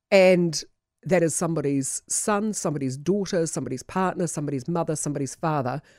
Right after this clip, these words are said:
I'm asking to protect me, to put their life on the line for somebody they do not know. So you take all the tools you need to do your job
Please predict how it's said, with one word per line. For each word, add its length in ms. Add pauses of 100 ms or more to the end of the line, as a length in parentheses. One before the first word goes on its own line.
(160)
I'm 340
asking 580 (200)
to 160
protect 500
me, 280 (1600)
to 120
put 220
their 380
life 300
on 80
the 60
line 240
for 100
somebody 500 (300)
they 160
do 220
not 240
know. 300 (2000)
So 240
you 640 (220)
take 320
all 200
the 120
tools 540 (220)
you 280
need 400 (260)
to 100
do 220
your 280
job 440